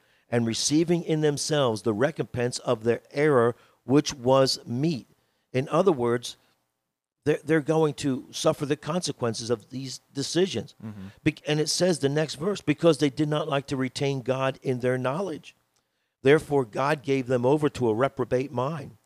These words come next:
Speaker 1: In other words, God allowed them to do what they wanted to do. Now, notice what it says. These homosexuals, these people that are transgender, lesbians, and homosexuals,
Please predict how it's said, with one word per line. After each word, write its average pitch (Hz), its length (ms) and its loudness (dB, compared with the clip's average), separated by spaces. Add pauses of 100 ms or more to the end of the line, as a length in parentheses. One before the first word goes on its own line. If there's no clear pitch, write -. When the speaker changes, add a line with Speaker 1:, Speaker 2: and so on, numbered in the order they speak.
(680)
Speaker 1:
In 151 140 4
other 170 220 6
words, 131 360 0 (220)
God 151 460 4
allowed 139 460 0
them 135 180 4
to 123 80 -6
do 143 180 4
what 143 140 2
they 139 100 0
wanted 139 360 -2
to 147 100 -6
do. 160 320 -4 (720)
Now, 151 140 4
notice 196 340 2
what 170 100 4
it 143 140 0
says. 151 420 -2 (380)
These 147 220 0
homosexuals, 151 920 0 (420)
these 156 300 6
people 120 580 2
that 113 200 4
are 95 100 0
transgender, 131 1120 0
lesbians, 131 680 2
and 113 80 2
homosexuals, 120 800 0